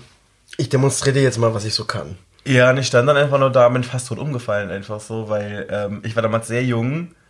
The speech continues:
Speaker 2: sehr gut behütet, <laughs> vielleicht sogar ein bisschen prüde.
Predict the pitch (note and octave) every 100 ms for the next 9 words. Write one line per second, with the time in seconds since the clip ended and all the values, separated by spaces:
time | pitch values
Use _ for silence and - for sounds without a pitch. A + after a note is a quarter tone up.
0 | _ _ _ - C3+ D3+ D#3 E3 C#3+ C#3
1 | D#3 F3 - E3 - - C#4+ G3 - D#3
2 | G3 A#3 G3 G#3 - - - - D3 E3
3 | E3 D3 C#3+ C#3+ - D3+ D#3 C#3 E3+